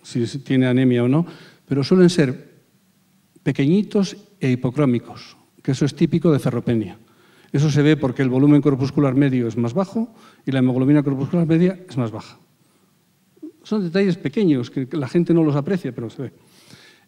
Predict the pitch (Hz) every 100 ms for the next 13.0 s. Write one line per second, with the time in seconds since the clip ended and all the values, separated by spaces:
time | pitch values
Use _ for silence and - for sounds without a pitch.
0 | _ - 143 147 147 156 160 147 226 170
1 | 156 131 127 - 151 131 139 156 180 160
2 | 156 147 170 196 196 - 139 151 147 143
3 | 139 123 101 98 131 123 120 120 - -
4 | - _ _ _ _ _ _ _ _ -
5 | 156 147 160 160 240 202 156 139 135 156
6 | 202 196 170 147 135 139 127 127 208 -
7 | 170 - - 180 202 - 139 127 127 165
8 | 107 - _ _ _ _ _ _ _ -
9 | 135 185 180 180 147 165 156 180 185 190
10 | 165 151 214 - 170 - 131 120 143 -
11 | 117 - - _ _ _ _ _ _ -
12 | 139 139 135 127 123 139 170 151 196